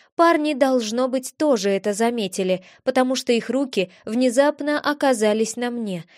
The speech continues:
но ни один из них не потянул ткань вниз. Просто на всякий случай, вдруг кто-то засмотрится. Мои пары не хотят, чтобы кто-то меня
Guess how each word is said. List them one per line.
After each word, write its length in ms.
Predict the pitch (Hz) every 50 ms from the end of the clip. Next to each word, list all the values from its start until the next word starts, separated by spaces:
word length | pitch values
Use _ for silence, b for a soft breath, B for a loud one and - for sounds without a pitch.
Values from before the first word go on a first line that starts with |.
| b b b
но 140 | 320 370 359
ни 120 | 339 320 311
один 400 | 294 285 285 247 277 285 269 247
из 160 | 226 196 180
них 300 | 226 240 262 247 - -
не 140 | 220 214 208
потянул 640 | - 214 214 - 233 220 208 214 233 254 262 254
ткань 460 | 254 - - - 240 226 226 233 240 233
вниз. 520 | 240 277 294 302 247 175 - - - _ b b b b b b b b
Просто 340 | - 403 392 330 - - 311
на 140 | 285 285 269
всякий 380 | - - 269 247 247 254 247
случай, 500 | 240 - 202 185 185 - - 202 185 B B B B
вдруг 420 | B 254 277 370 381 - - - - -
кто-то 480 | - - - 311 294 294 294 277 269 269
засмотрится. 840 | 254 302 311 294 - 285 240 202 - 196 190 190 - - 202 185 185 b b b b b
Мои 260 | 208 226 220 202 196
пары 460 | 196 - 240 247 254 247 202 185 180 b b b b
не 140 | - 330 -
хотят, 500 | - 330 - - - 214 190 185 185 - -
чтобы 300 | - - 233 202 208 202
кто-то 540 | - - - 202 202 220 - 294 294 294
меня 540 | - 254 277 277 262 240 214 202 202 208 220